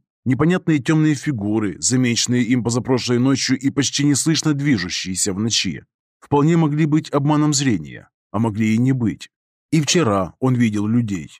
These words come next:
Четверо вооруженных людей прошли по параллельной улице, шли тихо, сторожко озираясь по сторонам и ощетинившись во все стороны стволами охотничьих ружей.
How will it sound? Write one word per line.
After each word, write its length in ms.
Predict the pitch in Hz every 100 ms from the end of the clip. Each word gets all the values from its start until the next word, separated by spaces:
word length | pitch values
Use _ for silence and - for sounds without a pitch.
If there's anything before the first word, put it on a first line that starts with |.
| _ _ _
Четверо 380 | - 156 139 147
вооруженных 640 | 139 143 143 139 143 135
людей 300 | 139 139 147
прошли 500 | 143 151 151 - 120
по 140 | 87 90
параллельной 500 | 113 117 117 104 120
улице, 560 | 123 110 82 - - - _ -
шли 280 | - 147
тихо, 520 | 160 101 107 98 69 - _
сторожко 580 | - 123 123 123 - 131
озираясь 520 | 127 151 107 101 101
по 120 | -
сторонам 560 | - 123 117 87 67 - _ _ -
и 140 | 127
ощетинившись 920 | 139 - 165 135 120 107 95 92 85 -
во 140 | 117
все 180 | - 131
стороны 400 | 127 147 131 131
стволами 560 | - 151 156 110 87
охотничьих 640 | 101 104 113 92 90 104 131
ружей. 500 | 113 82 57 -